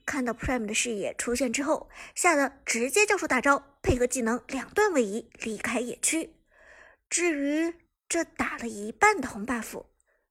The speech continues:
谁爱要谁要吧？Prime 战队一拥而上，快速帮助裴擒虎拿掉了这个红 buff。下一个目标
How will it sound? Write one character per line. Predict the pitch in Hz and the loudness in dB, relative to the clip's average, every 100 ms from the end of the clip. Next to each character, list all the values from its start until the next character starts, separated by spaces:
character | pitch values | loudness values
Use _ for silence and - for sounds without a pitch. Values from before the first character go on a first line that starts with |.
| _ | _
谁 | - - 226 190 | -6 -2 0 0
爱 | 220 220 | 0 2
要 | 226 208 _ _ - | 0 -2 _ _ -8
谁 | - - - - 240 | -2 -2 -4 -6 2
要 | 359 | 2
吧？ | 294 - - _ _ _ _ _ _ _ _ _ _ _ _ _ _ _ _ - _ _ _ | 2 -6 -10 _ _ _ _ _ _ _ _ _ _ _ _ _ _ _ _ -20 _ _ _
Prime | - 320 311 269 | 0 4 4 4
战 | 254 247 | 2 2
队 | 247 233 240 _ _ - | 2 0 -4 _ _ -4
一 | 247 220 233 | -4 -2 -2
拥 | 240 208 | -2 0
而 | 202 | -2
上， | - 254 - - - - | 0 0 -4 -20 -20 -8
快 | 311 | -6
速 | 262 | -2
帮 | 233 240 | 0 0
助 | 247 226 | 0 -4
裴 | - - 226 | -4 -6 -4
擒 | - 226 | -4 -4
虎 | - 208 - - | -2 -2 -2 -8
拿 | 208 - | -10 -6
掉 | 233 | -8
了 | 147 | -6
这 | 214 | -8
个 | |
红 | - - | -8 -4
buff。 | 302 302 - - _ _ - - - | 0 0 -2 -12 _ _ -20 -20 -10
下 | - 339 | 0 2
一 | 277 | 2
个 | 285 | 0
目 | 269 | 2
标 | 302 311 311 | 4 2 0